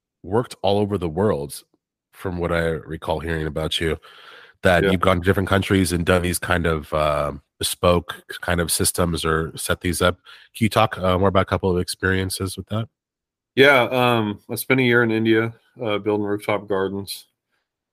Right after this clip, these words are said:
Speaker 2: and, um, been to Mexico, lived in Spain, um, all in an effort, you know, to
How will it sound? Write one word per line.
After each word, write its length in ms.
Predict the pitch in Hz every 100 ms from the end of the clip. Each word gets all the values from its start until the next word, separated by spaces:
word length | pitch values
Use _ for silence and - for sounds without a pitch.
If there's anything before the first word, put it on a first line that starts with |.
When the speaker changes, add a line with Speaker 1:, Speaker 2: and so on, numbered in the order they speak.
| _ _ 104
Speaker 2:
and, 360 | 98 95 95
um, 500 | 95 95 95 90 90 - _
been 120 | 107 107
to 60 |
Mexico, 880 | 104 101 - 98 - 101 98 98 92 _ -
lived 180 | 101 101
in 80 |
Spain, 640 | 98 - 98 98 95 95 95 _ _ 98
um, 420 | 92 92 90 92 _ _ _ - - - _ _ _ _ _
all 320 | 107 107 107
in 120 | 107 104
an 120 | 104
effort, 340 | 104 - 107
you 60 | 101
know, 140 | 101
to 160 | 98 92